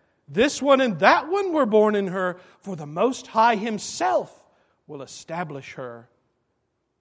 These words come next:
The Lord records as he registers the peoples. This one was born there. Singers and dancers alike say,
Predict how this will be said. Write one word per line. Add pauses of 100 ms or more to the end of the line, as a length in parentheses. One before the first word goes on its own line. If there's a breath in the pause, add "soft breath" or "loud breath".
(280)
The
Lord (800)
records
as
he
registers
the
peoples. (1080)
This
one (720)
was
born
there. (3500)
Singers
and
dancers
alike
say,